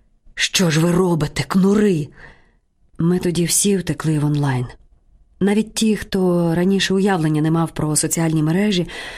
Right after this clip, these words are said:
повідкривали сторінки Вконтакті, висіли у чатах днями і ночами. Тільки так можна було обмінюватися новинами, почитати незалежні думки, бо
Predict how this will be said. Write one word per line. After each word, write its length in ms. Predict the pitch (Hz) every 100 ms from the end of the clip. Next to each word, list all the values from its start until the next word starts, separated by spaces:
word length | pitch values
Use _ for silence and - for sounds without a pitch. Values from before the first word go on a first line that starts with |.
| - - - -
повідкривали 580 | 160 156 160 151 156
сторінки 440 | 143 156 151 143 151
Вконтакті, 720 | 143 143 131 180 175 - 156 - - - -
висіли 380 | 147 170 - 151
у 60 |
чатах 420 | 147 - 180 180 139
днями 400 | 139 147 147 143
і 40 |
ночами. 520 | 139 - 135 135 135 - _ _ _ - _ _
Тільки 320 | - 190 170 190
так 420 | - 143 131 - - - -
можна 320 | 165 151 143 147
було 160 | 147
обмінюватися 760 | - 160 156 151 143 147 - 143
новинами, 540 | 147 160 160 139 135 135 - - - - _ -
почитати 420 | 175 190 208 202
незалежні 460 | 170 151 165 156 160
думки, 400 | 151 156 - 196
бо 380 | 156 165 165